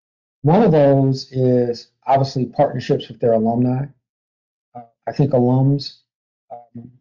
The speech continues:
are gonna have to step up. Now, we have to realize our alumni are not like the same alumni that come out of Harvard and Yale, okay? Um, they don't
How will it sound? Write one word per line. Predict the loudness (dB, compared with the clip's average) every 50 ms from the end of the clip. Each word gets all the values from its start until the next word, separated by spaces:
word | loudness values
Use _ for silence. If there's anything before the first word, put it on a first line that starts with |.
| _ _ _ _ _ _ -10
are | -4
gonna | -2 0 2 2
have | 2 2 0 0 -2
to | -8
step | -10 -6 -2 0 2 2 2 2
up. | 2 2 2 0 _ _ _ _ _ _ _ _ _ 0
Now, | 2 4
we | 4
have | 4 4 2
to | 2
realize | 4 4 4 4 4 2 2 2
our | 2 4 4 4
alumni | 4 4 4 4 4 4 2
are | 2 2
not | 0 0 -2 -2 -2
like | -2 -4 -4
the | -6 -8
same | -4 -2 0 0
alumni | 0 0 0 0 0 0 -2 -2 -4 -8 -10 -12 -14 -16 _ _ _ _ _ _ _ _ _ _
that | -14 -14 -14 _
come | _ _ -12
out | -12 -12 -12
of | -16 _ _
Harvard | _ _ _ -20 -20 -20 -18
and | -18 -18 -20
Yale, | -20 -20 -20 _ _ _ _ _ _ _ _ _ _ _ _ -12
okay? | -6 -2 0 0 0 0 -2 -8 _ _ _ _ _ _ _ -4
Um, | -4 -4 -4 -8 -14 -14 -14 -14 -14 _ _ _ _ _ _ _ _ _ -2
they | 2 4 4 4 4
don't | 4 4 2 2 0 -6